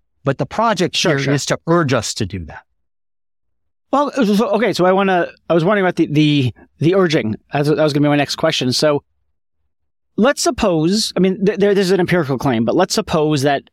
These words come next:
Speaker 2: if the criminal justice system, whatever that looks like, obviously it's people within that, the justice system who have access to that data, who are authorized to have it, there's monitoring. We're assuming that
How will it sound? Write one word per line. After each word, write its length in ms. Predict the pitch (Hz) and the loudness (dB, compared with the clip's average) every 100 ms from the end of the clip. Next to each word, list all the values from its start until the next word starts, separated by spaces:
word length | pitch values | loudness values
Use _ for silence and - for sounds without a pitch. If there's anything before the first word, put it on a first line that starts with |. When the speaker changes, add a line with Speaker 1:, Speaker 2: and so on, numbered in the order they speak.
| _ _ _ _ _ _ | _ _ _ _ _ _
Speaker 2:
if 320 | 156 151 - | -2 -2 -4
the 120 | - 151 | -4 -2
criminal 300 | 214 240 185 | 0 0 2
justice 340 | 190 202 170 | 0 0 0
system, 380 | 196 - 185 170 | 0 0 0 0
whatever 460 | - 147 139 147 147 | 0 0 0 2 0
that 160 | 143 | 0
looks 200 | 131 131 | -2 -2
like, 200 | 143 135 - | -2 -2 -2
obviously 400 | 139 135 - 143 | -2 -2 0 0
it's 200 | 131 - _ - | -2 -6 _ -4
people 320 | 175 160 143 | -2 0 0
within 220 | 139 143 | 0 0
that, 160 | 135 - _ | 0 -2 _
the 240 | - 131 123 | -2 0 0
justice 280 | 131 139 - | 0 -2 -2
system 220 | 135 139 | -2 0
who 80 | 135 | 0
have 320 | 127 117 - _ _ _ - | -2 -6 -14 _ _ _ -8
access 280 | 139 - 135 | -6 -4 -2
to 80 | 139 | 0
that 120 | 135 | 0
data, 300 | 131 131 131 | 0 0 0
who 120 | 127 | 0
are 160 | 123 - | 0 2
authorized 460 | 139 - 135 131 - | 0 0 0 -2 -2
to 60 | 135 | -4
have 140 | 135 | -2
it, 140 | 135 | 0
there's 160 | 127 120 | 0 0
monitoring. 600 | 139 160 160 156 151 151 _ _ - | 0 2 2 2 0 -2 _ _ 0
We're 100 | 202 | 0
assuming 440 | - 262 240 214 | 2 2 4 4
that 260 | 196 170 | 4 2